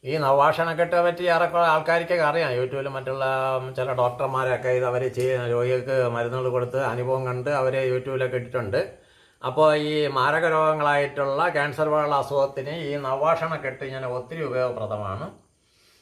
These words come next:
അപ്പോൾ ഇതേപോലെ ഒരുപാട് വിധം കെട്ടുകൾ ഒരുപാട് വിധത്തിലുണ്ട് നമ്മൾ ചിന്താർമണി ചികിത്സയിൽ. പിന്നെ ഈ കെട്ടുകൾ തന്നെ നമുക്ക് മണികളാക്കാം.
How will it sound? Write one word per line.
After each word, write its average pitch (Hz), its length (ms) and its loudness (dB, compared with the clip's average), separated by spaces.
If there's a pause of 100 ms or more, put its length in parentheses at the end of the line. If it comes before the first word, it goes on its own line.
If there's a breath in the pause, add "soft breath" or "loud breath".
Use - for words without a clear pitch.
(120 soft breath)
അപ്പോൾ 143 180 -2
ഇതേപോലെ 202 540 4
ഒരുപാട് 214 680 4
വിധം 220 400 2
കെട്ടുകൾ 180 440 -2 (220)
ഒരുപാട് 170 600 2
വിധത്തിലുണ്ട് 156 760 -2
നമ്മൾ 127 220 -4
ചിന്താർമണി 123 540 0
ചികിത്സയിൽ. 101 800 -10 (600 soft breath)
പിന്നെ 196 280 -4
ഈ 214 320 -2
കെട്ടുകൾ 196 580 0
തന്നെ 165 140 -4
നമുക്ക് 165 400 -4
മണികളാക്കാം. 151 880 -4